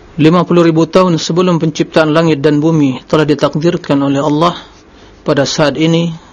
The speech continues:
itu akan terjadi, akan mewabah.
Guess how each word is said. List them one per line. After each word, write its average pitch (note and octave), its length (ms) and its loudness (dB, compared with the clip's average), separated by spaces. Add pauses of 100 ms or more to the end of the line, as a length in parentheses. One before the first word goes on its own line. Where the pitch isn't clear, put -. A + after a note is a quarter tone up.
(600)
itu - 160 -2
akan C3+ 240 0
terjadi, B2 560 -4 (240)
akan D3 320 2
mewabah. B2+ 320 -2